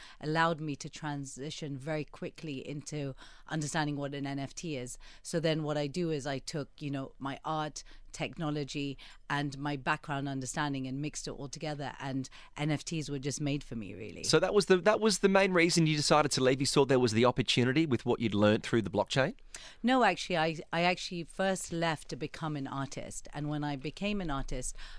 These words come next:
Speaker 1: I created my art genre.
Speaker 2: Okay, so what, what is the art that you create?
Speaker 1: So I created the art genre called sound bites,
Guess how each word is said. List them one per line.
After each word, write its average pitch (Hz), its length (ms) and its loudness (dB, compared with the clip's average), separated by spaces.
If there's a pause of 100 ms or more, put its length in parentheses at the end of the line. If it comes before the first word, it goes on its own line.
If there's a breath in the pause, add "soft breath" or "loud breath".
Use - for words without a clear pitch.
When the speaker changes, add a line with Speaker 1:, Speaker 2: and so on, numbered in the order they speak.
Speaker 1:
I 156 120 -2
created 180 500 -2
my 151 280 -4
art 160 240 -2
genre. 127 560 -6 (100)
Speaker 2:
Okay, 147 180 6
so 147 160 6
what, 170 180 8
what 170 240 8
is 160 120 4
the 139 140 8
art 117 200 4
that 107 100 -6
you 113 60 -2
create? 107 560 0
Speaker 1:
So 190 280 2
I 185 140 4
created 226 480 -4
the 175 120 -2
art 156 220 -2
genre 147 280 -4
called 151 260 -6
sound 151 380 0
bites, - 480 -6